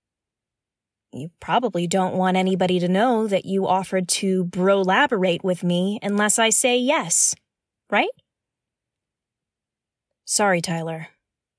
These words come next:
I don't believe your apology to be genuine. If I thought it was, I wouldn't air it. But see, it's hard for me to believe you're actually sorry for mocking me when you made fun of me just a few hours ago.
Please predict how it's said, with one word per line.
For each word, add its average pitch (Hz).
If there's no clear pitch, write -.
I 233
don't 269
believe 208
your 208
apology 202
to 196
be 190
genuine. 180
If 202
I 190
thought 196
it 202
was, 208
I 180
wouldn't 185
air 170
it. -
But -
see, 254
it's 247
hard -
for -
me 262
to 220
believe 233
you're 226
actually 214
sorry 220
for 185
mocking 202
me 185
when 240
you 247
made 330
fun 330
of 330
me 247
just 294
a 240
few 320
hours 277
ago. -